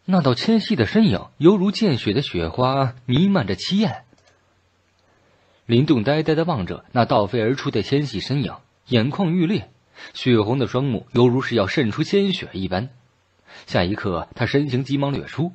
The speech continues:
在半空中将那道倩影拦腰抱住。那股磅礴力道渗透进入他的身体，当即便是有着骨骼断裂的声音响起，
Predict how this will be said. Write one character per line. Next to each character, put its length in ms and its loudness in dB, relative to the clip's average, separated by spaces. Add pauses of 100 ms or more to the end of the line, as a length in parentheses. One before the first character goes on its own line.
(360)
在 140 0
半 220 0
空 180 -4
中 260 -2 (120)
将 160 -2
那 100 -2
道 120 -2
倩 320 -4
影 280 -2 (120)
拦 220 0
腰 140 0
抱 240 -4
住。 240 -14 (920)
那 120 0
股 140 -2
磅 240 -4
礴 100 0
力 160 -2
道 140 -2
渗 180 -2
透 140 -4
进 160 -2
入 80 -4
他 140 -6
的 100 -4
身 220 -2
体， 240 -12 (400)
当 180 2
即 100 -4
便 180 2
是 120 -6
有 100 0
着 80 -2
骨 220 -2
骼 120 0
断 220 0
裂 120 0
的 100 -4
声 240 -2
音 120 2
响 220 -2
起， 240 -14